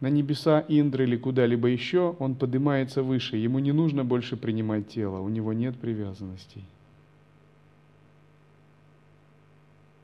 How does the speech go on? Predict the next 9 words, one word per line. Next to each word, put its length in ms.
Свобода 520
для 200
"я" 360
позволяет 640
вам 220
устранить 640
личные 520
комплексы, 920
страхи, 720